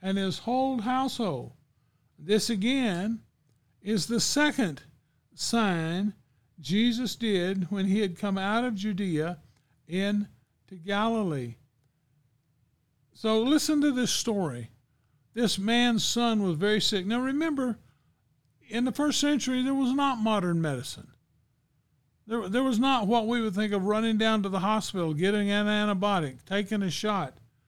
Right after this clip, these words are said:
uh, getting an, uh, uh, uh, inoculation to keep from getting sick. None of that was true in the first century.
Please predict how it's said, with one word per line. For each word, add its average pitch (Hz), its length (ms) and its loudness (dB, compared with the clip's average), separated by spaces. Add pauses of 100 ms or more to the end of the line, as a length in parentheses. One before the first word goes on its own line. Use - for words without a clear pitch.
(600)
uh, 151 140 -16 (140)
getting 202 260 2
an, 208 260 2
uh, 180 40 -2
uh, 165 580 -4
uh, 160 240 -6
inoculation 214 1000 4
to 151 360 -4 (220)
keep 220 240 2
from 196 140 2
getting 208 260 4
sick. - 380 -6 (720)
None 277 240 0
of 302 80 4
that 254 200 4
was 196 200 0
true 269 340 0
in 226 140 0
the 160 80 -4
first 151 320 -4
century. 117 420 -12